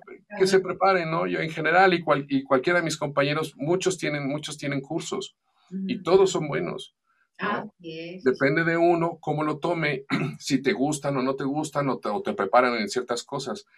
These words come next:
Speaker 1: Yo
Speaker 2: Sí.
Speaker 1: creo que todos, a mí me han preguntado, ¿eh?
Speaker 2: Ujú.
Speaker 1: "Oye, y, y el curso de tal persona y el curso",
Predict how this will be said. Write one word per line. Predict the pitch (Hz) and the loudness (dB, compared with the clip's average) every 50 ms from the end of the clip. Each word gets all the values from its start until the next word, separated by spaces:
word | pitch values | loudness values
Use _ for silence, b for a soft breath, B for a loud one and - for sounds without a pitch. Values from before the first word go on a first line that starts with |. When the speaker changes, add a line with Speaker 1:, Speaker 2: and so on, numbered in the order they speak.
| b b b b _ | b b b b _
Speaker 1:
Yo | 101 127 | -4 -2
Speaker 2:
Sí. | 139 175 | 0 0
Speaker 1:
creo | 170 - | -2 -2
que | - 147 | -4 -4
todos, | - - 185 208 190 - | 0 2 4 4 4 4
a | 131 135 | 4 4
mí | 170 190 | 4 4
me | 208 208 | 4 4
han | 202 | 4
preguntado, | 202 - 101 90 95 98 92 - 165 170 - 90 95 | 4 2 2 2 -2 0 2 2 2 4 2 0 -4
¿eh? | - - - _ _ _ _ _ _ | -4 -6 -10 _ _ _ _ _ _
Speaker 2:
Ujú. | 196 190 185 185 180 - - - - _ _ _ _ - | -10 -10 -8 -8 -10 -12 -14 -20 -20 _ _ _ _ -2
Speaker 1:
"Oye, | 135 139 139 135 127 127 | 0 4 6 6 4 4
y, | 123 120 113 117 113 110 - 120 123 | 4 0 0 0 -2 -2 -2 0 2
y | |
el | 123 123 | 2 4
curso | - 165 180 180 - 185 | 4 2 2 4 4 4
de | 156 151 | 4 4
tal | 165 - - | 0 0 0
persona | - 147 139 - 160 156 143 | -2 -2 -2 -2 -2 0 2
y | 127 120 | 2 2
el | 113 113 | 2 0
curso", | - 170 160 - 151 127 | -2 -4 -4 -4 -6 -10